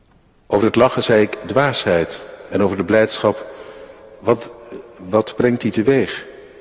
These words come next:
Ik onderzocht mijn hart door mijn lichaam te verkwikken met wijn. Mijn hart echter behield in wijsheid de leiding. Met andere woorden,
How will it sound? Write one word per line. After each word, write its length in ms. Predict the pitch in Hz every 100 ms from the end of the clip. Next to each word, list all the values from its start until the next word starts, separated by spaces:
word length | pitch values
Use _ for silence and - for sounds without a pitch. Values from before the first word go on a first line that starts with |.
| - - - - _ _ _ _ _ _ _ -
Ik 180 | 110 -
onderzocht 500 | 107 101 117 117 120
mijn 120 | 98
hart 400 | 113 135 - - - - - -
door 140 | 107
mijn 160 | 104 98
lichaam 300 | 131 120 110
te 120 | 98
verkwikken 480 | 95 - 151 139 101
met 340 | 92 - - - - - - - -
wijn. 600 | 80 98 143 139 78 71 - - - - - - - - - _ _ _ _ _ _ _
Mijn 220 | - 92 92
hart 500 | - - 180 - - -
echter 460 | - 98 - 101 104
behield 600 | - 87 107 113 110 -
in 200 | - 92
wijsheid 720 | 90 107 110 - 101 98 - -
de 100 | 98
leiding. 440 | 101 107 87 82 67 - - - - - - - -
Met 120 | - 92
andere 240 | 92 87
woorden, 420 | 90 87 90 87